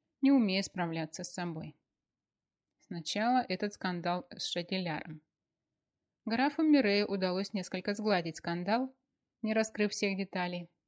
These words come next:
Но если горничные рассказали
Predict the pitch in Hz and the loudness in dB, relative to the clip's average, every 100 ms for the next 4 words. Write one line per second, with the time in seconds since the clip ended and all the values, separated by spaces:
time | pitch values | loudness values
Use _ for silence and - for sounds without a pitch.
0 | _ _ _ _ _ - 196 208 - 220 | _ _ _ _ _ -8 -4 -4 -4 -2
1 | 208 185 170 170 - 180 180 - 185 180 | 0 -2 -2 -10 -10 -10 -10 -6 -6 -4
2 | 175 170 | -4 -6